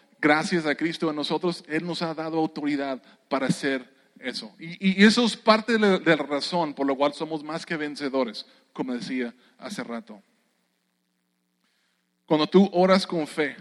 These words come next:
y en Cristo y quien Él es, los espíritus se tienen que someter, porque Cristo es la autoridad absoluta y Él te ha asignado autoridad a ti. Y yo sé, eh, y yo quiero ser sensible porque sé que gente está diciendo,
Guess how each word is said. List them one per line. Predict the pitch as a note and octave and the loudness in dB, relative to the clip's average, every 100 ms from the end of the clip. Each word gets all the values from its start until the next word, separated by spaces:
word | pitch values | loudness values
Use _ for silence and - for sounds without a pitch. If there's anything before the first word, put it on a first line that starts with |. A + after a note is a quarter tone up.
| - _ _ _ _ - | -20 _ _ _ _ -2
y | C#3+ | 0
en | C#3+ | 0
Cristo | C3 D3+ D3 C3 B2+ | 2 0 0 -2 -4
y | |
quien | B2 D#3 D#3+ D#3 | -2 -2 -2 0
Él | D#3 D#3 C#3+ | 0 0 -4
es, | C3 - - _ _ _ _ _ | -8 -10 -16 _ _ _ _ _
los | D3+ C3+ | -4 -2
espíritus | C#3 - - F#3 F#3+ F3+ F#3 F3 | -2 -6 -6 -2 -2 -2 -2 -2
se | C#3+ | -6
tienen | D3 D#3+ D#3+ | -10 -10 -10
que | C#3+ | -12
someter, | C#3 B2+ A#2+ - A#2+ G#2+ - _ _ - | -10 -8 -8 -6 -6 -8 -16 _ _ -6
porque | C3 B2+ A2+ | -6 -6 -4
Cristo | D3+ D3+ - C#3 | -4 -4 -2 0
es | C3+ | 0
la | C3+ | -2
autoridad | B2+ - B2+ C3 C3+ | -4 -4 -4 -2 -2
absoluta | B2+ C3 B2+ E3 - C3+ C3+ _ _ | -4 -4 0 0 -2 -12 -18 _ _
y | C3 | -2
Él | C#3 | -2
te | C#3 C#3 | 0 -4
ha | |
asignado | C3+ C3 B2 B2 B2 A#2 - _ _ | -4 -10 -12 -12 -12 -14 -16 _ _
autoridad | D3+ D3 D3 C3 B2 A#2 A2 G#2 _ _ _ - | -2 -2 -2 -6 -4 -4 -6 -12 _ _ _ -18
a | A2 | -16
ti. | G#2 - _ _ _ - | -16 -18 _ _ _ 2
Y | D#3 | 4
yo | |
sé, | D#3 F#3 D#3+ | 6 4 2
eh, | D3 D3 D3 | -2 -4 -6
y | D3 D3 | -6 4
yo | F3+ G3+ - | 4 4 4
quiero | G3 G3+ | 6 6
ser | D#3+ F3+ | 4 0
sensible | F3+ D3+ F3+ E3 | -2 -2 0 0
porque | D3 C3+ | 0 0
sé | E3+ | -2
que | D#3 | 0
gente | D#3 | -4
está | D3 D3+ | -4 -6
diciendo, | C#3+ C3+ | -4 -6